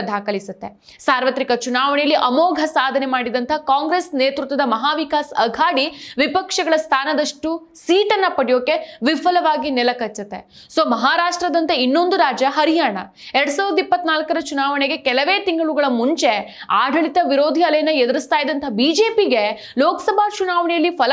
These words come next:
ಕೊಡದೇ ಇದ್ರೂ ಸಹ, ವಿಧಾನಸಭಾ ಚುನಾವಣೆಯಲ್ಲಿ ಭರಪೂರ ಲಾಭ ಮಾಡ್ಕೊಂಡಿತ್ತು. So, ಎಲ್ಲಾ ಚುನಾವಣಾ ಸಮೀಕ್ಷೆಗಳನ್ನ ತಲೆ ಕೆಳಗ್ ಮಾಡಿದಂತ ಬಿ ಜೆ ಪಿ ಮಹಾರಾಷ್ಟ್ರ, ಹರಿಯಾಣ ವಿಧಾನಸಭಾ ಚುನಾವಣೆಗಳಲ್ಲಿ ಗೆದ್ದಿತ್ತು. ದಶಕದ ನಂತರ ಬಿ ಜೆ ಪಿ ಸರ್ಕಾರವನ್ನ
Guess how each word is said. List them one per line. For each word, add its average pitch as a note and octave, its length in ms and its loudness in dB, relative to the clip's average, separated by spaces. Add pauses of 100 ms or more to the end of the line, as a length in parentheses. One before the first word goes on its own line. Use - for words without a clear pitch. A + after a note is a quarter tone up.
ಕೊಡದೇ F#4 240 2
ಇದ್ರೂ F#4+ 180 0
ಸಹ, G4 320 0
ವಿಧಾನಸಭಾ F4 540 0
ಚುನಾವಣೆಯಲ್ಲಿ F4 520 -2
ಭರಪೂರ C4 480 2
ಲಾಭ F#4+ 240 2
ಮಾಡ್ಕೊಂಡಿತ್ತು. E4+ 800 -4 (180)
So, F#4 100 2
ಎಲ್ಲಾ C#4+ 360 2
ಚುನಾವಣಾ F4 520 2
ಸಮೀಕ್ಷೆಗಳನ್ನ D#4 720 0
ತಲೆ C#4 260 0
ಕೆಳಗ್ D#4+ 280 0
ಮಾಡಿದಂತ D4 460 0
ಬಿ B3 280 0
ಜೆ G4 180 2
ಪಿ A#3 460 -4 (100)
ಮಹಾರಾಷ್ಟ್ರ, F4 640 0
ಹರಿಯಾಣ E4+ 680 0
ವಿಧಾನಸಭಾ D4 680 0
ಚುನಾವಣೆಗಳಲ್ಲಿ B3+ 760 0
ಗೆದ್ದಿತ್ತು. G3+ 800 -4 (200)
ದಶಕದ C4 420 2
ನಂತರ C4+ 340 2 (420)
ಬಿ C#4+ 160 2
ಜೆ F4 180 2
ಪಿ F#4 120 0
ಸರ್ಕಾರವನ್ನ D4+ 600 0